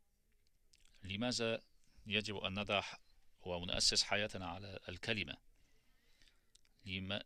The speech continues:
لماذا نسمح لهذه السلطة لكي يدخل في كل نواحي حياتنا ومستقبلنا؟ لماذا؟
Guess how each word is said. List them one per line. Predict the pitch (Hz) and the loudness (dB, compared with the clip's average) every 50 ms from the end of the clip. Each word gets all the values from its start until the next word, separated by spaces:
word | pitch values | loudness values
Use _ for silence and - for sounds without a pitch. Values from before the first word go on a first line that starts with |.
| - - | -8 -8
لماذا | 98 92 92 107 117 117 113 113 104 98 - - - - - - _ - | -6 -4 -2 -2 0 0 0 0 -2 -4 -6 -10 -16 -20 -20 -20 _ -14
نسمح | 98 87 95 120 123 - - - 101 90 - - - - | -8 -2 4 8 10 10 10 10 8 2 0 -2 -6 -8
لهذه | 95 92 98 98 95 92 | -6 -4 -4 -2 -2 0
السلطة | 82 - - 110 101 104 - - 85 80 82 - - - _ - - - - - - _ - - | 0 0 0 0 -2 -4 -2 -2 -2 -2 -2 -6 -16 -20 _ -20 -20 -20 -20 -20 -20 _ -20 -20
لكي | - - - 98 - - 98 92 90 | -16 -12 -12 -10 -8 -6 -4 -2 0
يدخل | 104 104 - - - 101 95 95 95 - - | -2 -2 -2 -4 -4 -4 -4 -4 -6 -10 -16
في | - - - - - - 90 87 | -20 -20 -18 -12 -8 -8 -8 -6
كل | - - 110 101 107 104 104 104 - - - - 98 | -6 -6 -4 -4 -2 -2 -4 -4 -6 -12 -16 -10 -6
نواحي | 87 87 98 98 - - - | -2 0 0 0 0 -2 -6
حياتنا | - - 90 90 90 87 - - 67 64 - - - - - - - - - - - - - - _ _ _ - _ _ - - - - - _ _ _ _ _ _ _ _ _ _ _ _ - - - - _ _ _ _ _ - - - - _ _ - - - _ _ _ _ - _ _ _ _ - - - - - - | -4 -2 -2 -2 -2 -4 -6 -8 -10 -12 -14 -18 -20 -20 -20 -20 -20 -20 -20 -20 -20 -20 -20 -20 _ _ _ -20 _ _ -20 -20 -20 -20 -20 _ _ _ _ _ _ _ _ _ _ _ _ -20 -20 -20 -20 _ _ _ _ _ -20 -20 -20 -20 _ _ -20 -20 -20 _ _ _ _ -20 _ _ _ _ -20 -20 -20 -20 -20 -14
ومستقبلنا؟ | 82 80 82 82 - - - - - - 90 90 87 82 71 64 64 - - - - - | -10 -8 -6 -4 -4 -4 -4 -6 -6 -2 -2 0 0 -2 -4 -10 -12 -14 -16 -14 -8 -6
لماذا؟ | 107 120 143 139 113 87 71 - | -2 0 2 2 2 0 -2 -6